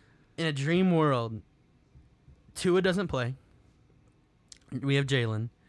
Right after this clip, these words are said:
Our defense steps up. We score a bunch of points like we normally do. We get the win. Notre Dame gets the upset on Clemson, and then we play Notre Dame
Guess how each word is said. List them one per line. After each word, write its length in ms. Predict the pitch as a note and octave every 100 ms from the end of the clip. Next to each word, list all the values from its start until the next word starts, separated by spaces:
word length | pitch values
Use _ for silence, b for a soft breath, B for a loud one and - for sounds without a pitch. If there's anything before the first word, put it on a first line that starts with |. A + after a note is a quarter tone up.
| b b b b b b
Our 100 | C#3
defense 400 | B2+ C#3+ D#3+ E3+
steps 340 | - F3 E3 B2+
up. 200 | A#2 - - _ _ _ _ _ _ _ -
We 180 | B2+ C#3
score 280 | - E3
a 40 | D#3+
bunch 180 | D#3+ -
of 40 |
points 200 | E3 D#3
like 100 | D#3
we 60 | E3
normally 240 | C#3+ B2+
do. 260 | B2 A#2 B2+ -
We 100 | B2
get 160 | C3+ C#3
the 60 | A#2+
win. 300 | B2 C#3 D3 B B
Notre 340 | D3 D3 F3 F3
Dame 260 | E3+ D#3
gets 240 | C#3 D3 -
the 120 | C#3 -
upset 580 | C#3+ - - G3+ A3 - -
on 200 | D3 D3
Clemson, 580 | - F#3 F#3+ A3+ A3+ G#3+
and 120 | - C3+
then 120 | C3
we 100 | C#3
play 160 | C#3+
Notre 220 | C3 B2+ A#2+
Dame 340 | B2 A#2